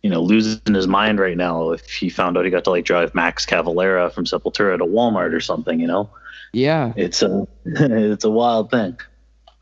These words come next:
Speaker 2: Yeah. Um, that's really cool, and it's really awesome to be able to see where music can take you. Um, do you have
Speaker 1: Mm-hmm.
Speaker 2: any advice for, um, beginner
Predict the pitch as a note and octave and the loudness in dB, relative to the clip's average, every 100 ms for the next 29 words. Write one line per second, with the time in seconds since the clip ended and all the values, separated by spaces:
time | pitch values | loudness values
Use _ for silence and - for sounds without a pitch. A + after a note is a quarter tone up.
0 | - - - E3 F#3 C3 - - - - | -20 -8 0 0 0 -2 -10 -20 -20 -20
1 | - - - - D3+ D#3 D#3+ D#3+ D#3 - | -20 -20 -4 2 4 4 4 2 -2 -10
2 | - - - - - _ - - - - | -20 -20 -20 -20 -20 _ -20 -20 -20 -6
3 | F3+ - A#3+ A#3 - G#3 G3+ F3 E3+ - | -2 0 2 2 0 2 2 2 0 -2
4 | - - D3 F3 F#3 F3+ D3+ D#3+ - D3+ | -6 -4 0 2 4 2 2 0 0 2
5 | C#3+ C3 C#3+ C3+ B2+ B2+ B2 - - _ | 2 0 0 2 2 2 0 -4 -16 _
6 | _ D3 D3 C#3+ C#3+ - D#3 D3 C#3+ C#3+ | _ 2 2 0 -2 0 2 4 4 2
7 | C3+ C#3 C3+ - A2+ - B2 - A2 - | 2 0 -2 -2 -4 -2 -4 -2 -4 -6
8 | - - - - - D3 E3 E3+ - - | -18 -20 -20 -12 -2 2 4 2 0 0
9 | E3+ E3 G3+ B3 B3 G3 B2 D3 D3+ - | 2 4 2 4 2 2 2 2 2 0
10 | - D3 C#3+ C#3 C#3 - C3 C3 B2+ B2 | -2 0 2 2 0 0 2 2 2 0
11 | C3 - C3+ A#2 C#3+ C#3+ C#3 C3+ C3 | -2 -2 -2 2 2 4 4 2 0